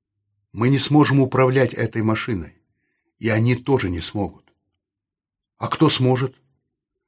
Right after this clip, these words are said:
«Боюсь утверждать наверняка, но, по-видимому, это из хозяйства странников. Видите,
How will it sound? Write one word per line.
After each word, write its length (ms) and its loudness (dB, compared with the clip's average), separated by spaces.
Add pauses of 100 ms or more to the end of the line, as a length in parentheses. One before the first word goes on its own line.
(380)
«Боюсь 380 0
утверждать 560 -2
наверняка, 640 -2 (680)
но, 120 -6
по-видимому, 840 0
это 240 -6
из 180 -4
хозяйства 680 -2
странников. 960 -6 (280)
Видите, 500 -2